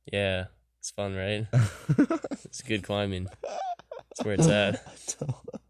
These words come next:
Speaker 1: You don't remember that?
Speaker 2: I don't remember that.
Speaker 1: That was, like, the first time we went. It was awful.
Speaker 2: <laughs> That's good. That's good.
Speaker 1: Yeah.
Speaker 2: Um,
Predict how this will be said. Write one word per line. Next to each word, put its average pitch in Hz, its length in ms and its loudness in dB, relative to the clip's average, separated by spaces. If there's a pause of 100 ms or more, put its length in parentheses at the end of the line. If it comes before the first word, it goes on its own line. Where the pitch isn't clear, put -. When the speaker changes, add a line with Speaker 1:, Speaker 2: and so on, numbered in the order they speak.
(440)
Speaker 1:
You - 220 4
don't 135 120 2
remember 156 300 2
that? 131 320 0
Speaker 2:
I - 60 -6
don't 90 80 -4 (200)
remember 85 280 -4
that. - 100 -8
Speaker 1:
That 107 160 0
was, 104 100 4
like, 104 120 6
the 104 200 4
first 98 180 -2
time 92 220 -4
we 92 60 -2
went. 92 120 0
It 98 40 0
was 92 100 -2
awful. 92 420 -8
Speaker 2:
<laughs> 95 300 0
That's - 240 -8
good. 85 260 -2
That's - 280 -10
good. - 280 -6
Speaker 1:
Yeah. 92 260 -6 (400)
Speaker 2:
Um, 92 440 0